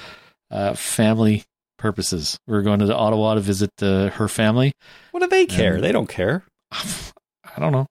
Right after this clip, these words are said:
Speaker 1: It's not about what they care. It's about what she cares.
Speaker 2: <laughs>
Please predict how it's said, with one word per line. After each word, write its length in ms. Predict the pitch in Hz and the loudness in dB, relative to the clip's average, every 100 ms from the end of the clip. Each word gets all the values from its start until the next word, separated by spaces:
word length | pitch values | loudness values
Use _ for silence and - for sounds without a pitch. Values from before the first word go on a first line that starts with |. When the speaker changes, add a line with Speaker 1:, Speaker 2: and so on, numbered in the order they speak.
| _ | _
Speaker 1:
It's 340 | 131 - - - | -10 -10 -12 -2
not 140 | 160 | 0
about 220 | 170 170 175 | 4 2 4
what 240 | 151 147 | 2 2
they 140 | 160 | 0
care. 340 | 156 107 87 - _ | 0 -4 -4 -6 _
It's 160 | 117 120 | -8 -2
about 200 | 127 135 | 0 2
what 160 | 135 | 0
she 240 | - - 180 | 0 -2 -4
cares. 380 | - - - | -6 -18 -20
Speaker 2:
<laughs> 60 | - | -14